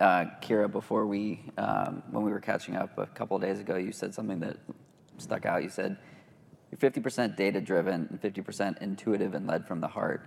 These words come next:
and humans are not perfect." You also shared that your coach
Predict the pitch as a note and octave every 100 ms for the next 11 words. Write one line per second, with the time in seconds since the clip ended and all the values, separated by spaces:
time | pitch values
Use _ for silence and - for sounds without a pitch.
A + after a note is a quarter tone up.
0 | - A2 - - A2+ A2 G#2+ G2 F#2 -
1 | - G2+ - - - - - - - -
2 | - F#2 G#2 A2+ - G2+ F#2+ F#2+ - C#2+
3 | - - F#2+ F#2 - A2+ G2 F2 - -